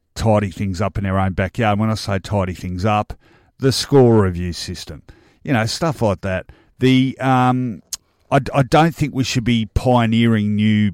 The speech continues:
parts of the globe when we have this ongoing debate,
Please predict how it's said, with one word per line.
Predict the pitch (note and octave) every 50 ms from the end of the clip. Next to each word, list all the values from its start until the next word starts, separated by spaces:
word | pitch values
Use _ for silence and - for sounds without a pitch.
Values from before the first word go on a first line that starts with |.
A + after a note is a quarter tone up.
| - _
parts | - A#2 A#2 G#2+ G#2 - -
of | A2 G2+
the | F2 G2
globe | F2 F2 G2 G2+ G#2+ G#2+ A2 G#2+ G#2 F2+ -
when | - G#2+ G#2 G#2 G#2 G#2 G#2+ G2 - _ _ _ _ _ _ _ -
we | G#2 A2+ A2+ A2 A2 G#2+ G#2+ G#2 - - -
have | G2 G2+ A2+ A2 G#2+ G#2+ G2 - - - - - _ _
this | - - A#2+ A#2+ G#2+ - - - - - -
ongoing | - A#2+ - C3 A#2 A2+ G#2+ A2+ A2 G#2 G2+
debate, | G2 G2+ E2 G#2+ A2 A#2 A#2 G#2+